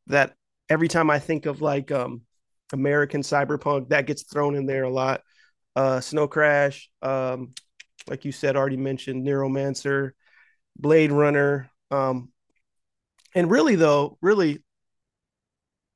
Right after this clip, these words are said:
like you said, Blade Runner did come out before the anime, right? But if I'm not mistaken, didn't the manga start before Blade Runner though?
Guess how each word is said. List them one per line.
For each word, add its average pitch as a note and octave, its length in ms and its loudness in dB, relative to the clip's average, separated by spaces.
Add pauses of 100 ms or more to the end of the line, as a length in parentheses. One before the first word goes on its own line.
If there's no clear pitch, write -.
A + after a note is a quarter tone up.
like D#3+ 120 -2
you E3+ 60 -4
said, D#3 180 0
Blade G#3+ 200 4
Runner G3 200 2
did E3 200 0
come D3 200 -4
out D3 360 2
before D#3 680 -2
the C3+ 180 -4 (100)
anime, F3+ 580 2 (540)
right? F3+ 400 4
But D3 560 2 (800)
if D3 140 -10
I'm F3 140 -4
not F3 160 0
mistaken, C#3+ 600 -6 (920)
didn't E3+ 300 -4
the D#3+ 140 -4
manga C#3 440 -2
start - 380 -6
before C3+ 260 -8
Blade C3 280 -6
Runner F#3+ 260 -4
though? G#3+ 260 -8